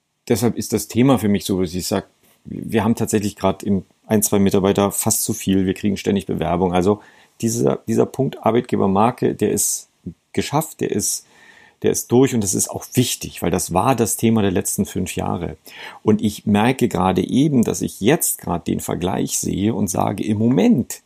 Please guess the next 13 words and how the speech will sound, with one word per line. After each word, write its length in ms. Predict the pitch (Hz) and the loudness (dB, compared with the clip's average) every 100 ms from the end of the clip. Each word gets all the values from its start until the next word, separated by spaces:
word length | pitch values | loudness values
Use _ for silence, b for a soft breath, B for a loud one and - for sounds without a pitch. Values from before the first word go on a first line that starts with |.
| _ - | _ -4
ist 260 | 117 - | -2 -2
das 180 | 92 - | -4 -4
Thema, 560 | - 113 143 208 240 - B B B | 0 0 0 -2 -2 -6 B B B
wie 540 | 101 98 - 226 156 B B - | -8 -2 2 2 2 B B -4
professionalisiere 960 | 147 - - - 123 117 110 117 110 | -2 0 -2 0 2 2 2 0 0
und 240 | - 95 - | -2 -2 0
digitale 480 | 123 113 104 98 | 0 0 -2 -2
ich 180 | - - | -2 -2
die 220 | - - | -6 -6
Arbeitsabläufe 800 | - 165 185 139 110 107 95 - | -2 2 2 2 0 -2 -4 -2
eines 240 | - 90 - | -4 -4 -4
Friseursalons. 840 | - - 98 92 - - - - B B B B B _ _ | -4 -2 -2 -4 -8 -12 -18 -20 B B B B B _ _
Und 300 | 110 110 | 2 2